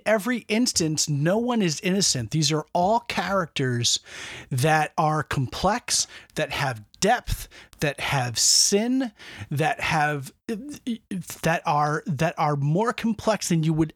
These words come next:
ever get from, from other movies in this time period. And, and it, it's such a credit to Kurosawa that he knew that all the way back in the forties and, and, and wanted to play with that and was able to play with that in different time periods,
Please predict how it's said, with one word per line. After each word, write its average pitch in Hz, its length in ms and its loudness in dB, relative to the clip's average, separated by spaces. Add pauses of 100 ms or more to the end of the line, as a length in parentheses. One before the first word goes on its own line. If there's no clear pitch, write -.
ever 202 340 -2 (140)
get 240 480 -2 (460)
from, 165 680 2 (100)
from 165 400 0
other 196 240 2
movies 156 560 4
in 170 260 0
this 190 180 2
time 320 320 -2
period. 117 480 -4
And, 160 240 2
and 175 200 0
it, 190 200 2
it's - 160 0
such 233 200 2
a 254 60 0
credit 226 460 0
to 185 120 0
Kurosawa 185 760 -2
that 147 120 -4
he 180 180 -2
knew 190 420 0
that 123 360 -2 (400)
all 294 200 6
the 262 80 -2
way 254 300 2 (180)
back 269 400 0
in 202 140 2
the 226 100 0
forties - 880 -2 (580)
and, 185 380 2
and, 190 260 2
and 170 240 2
wanted 208 280 2
to 226 80 0
play 247 260 0
with 240 180 0
that 131 240 -2
and 165 140 2
was 165 180 2
able 226 200 2
to 247 120 0
play - 220 -2
with 208 140 0
that 165 180 0
in 143 120 -2
different 120 320 -2
time 214 260 0
periods, 269 520 -2